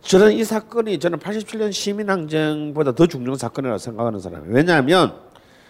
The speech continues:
그 이전까지 한국 사-, 한국 자본주의 사회의 실질적인 중추였던 노동자 계급은 쉽게 말해서 사람으로서 대접을 받지 못했어요.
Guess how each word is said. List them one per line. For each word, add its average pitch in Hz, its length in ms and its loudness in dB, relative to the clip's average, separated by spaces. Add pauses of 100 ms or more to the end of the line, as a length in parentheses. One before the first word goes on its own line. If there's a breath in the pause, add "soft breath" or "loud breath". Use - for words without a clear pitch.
(420 soft breath)
그 160 200 -2
이전까지 226 640 2
한국 202 500 2
사-, 175 280 -4 (120)
한국 226 420 -4
자본주의 226 580 2
사회의 175 440 -4
실질적인 247 800 -6 (100)
중추였던 185 720 -4
노동자 185 380 -6
계급은 143 600 -6 (600 soft breath)
쉽게 - 360 0
말해서 226 260 0
사람으로서 208 720 0
대접을 165 340 -2
받지 175 240 -2
못했어요. 113 480 -10